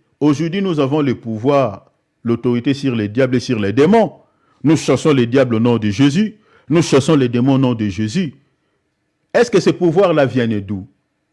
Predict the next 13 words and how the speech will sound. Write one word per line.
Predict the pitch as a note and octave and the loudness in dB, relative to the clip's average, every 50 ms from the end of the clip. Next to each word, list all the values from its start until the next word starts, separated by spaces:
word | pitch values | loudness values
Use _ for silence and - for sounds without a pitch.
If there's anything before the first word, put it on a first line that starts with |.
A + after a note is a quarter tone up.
| _ _ _ _ _ _ _ _ _ _ _ _ _ _ _ _ _ _ _ _ _ _ _ _ | _ _ _ _ _ _ _ _ _ _ _ _ _ _ _ _ _ _ _ _ _ _ _ _
Ça | _ - E3 D#3 | _ 0 0 0
vient | D3 G3 A3+ A3 | 2 2 0 2
de | G3+ F#3 | 2 2
nous-mêmes ? | E3+ E3 E3 E3 F3 G#3 G#3 G#3 F3 D3 | 2 2 0 0 0 -2 -2 -4 -6 -6
Non, | D3 E3 G#3 A3+ G3 - - - | -2 0 0 0 0 -2 -6 -6
ça | - D3+ D3 | -2 -2 -2
vient | C#3 A2 C#3 F3+ A#3 A#3+ | -2 -2 -2 0 0 0
de | F#3+ C#3 D3+ | 0 0 0
l'Esprit | C#3+ C#3 C#3 C3 - - G3 F#3 - | 2 2 2 0 0 -2 -6 -6 -4
qui | - F3 D#3+ | -2 -2 -2
est | D3 - | 0 0
avec | B2 A2 G2 C#3+ C3+ C#3 B2+ | -2 -2 0 0 0 0 0
nous. | B2 F3 B3 F#4+ D#4+ - - _ | 0 2 2 2 0 -2 -6 _